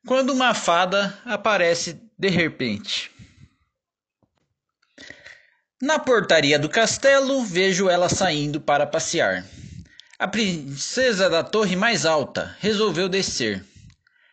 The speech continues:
Ela passou por nós e percebi que seus lindos e pequenos pés estavam descalços. Lembrei que as fadas flutuam, enquanto que nós, meros mortais, caminhamos com os pés bem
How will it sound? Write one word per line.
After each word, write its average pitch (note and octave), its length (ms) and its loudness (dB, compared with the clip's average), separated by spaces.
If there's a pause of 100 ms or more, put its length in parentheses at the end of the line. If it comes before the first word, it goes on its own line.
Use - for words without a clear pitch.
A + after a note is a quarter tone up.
(100)
Ela A#3+ 200 0
passou G#3 320 -2
por A3+ 120 -4
nós A#3+ 540 -2 (480)
e A#3+ 140 -2
percebi G3 500 -2
que F3 340 -2 (140)
seus F3 300 -4
lindos G3 340 -4
e D#3+ 60 -2
pequenos C#3 500 -4
pés - 500 -2 (360)
estavam F3 600 -2 (140)
descalços. - 840 -6 (680)
Lembrei F#3 520 0
que - 220 -6
as G#3 160 2
fadas F#3 340 0
flutuam, C#3+ 680 -4 (160)
enquanto G3+ 380 -4
que E3 120 -2
nós, C#3+ 540 0 (240)
meros D#3 280 0
mortais, C3+ 680 0 (340)
caminhamos E3+ 720 -2 (100)
com F#3 140 -2
os D3+ 140 -4
pés D3 340 0
bem G#3+ 420 -4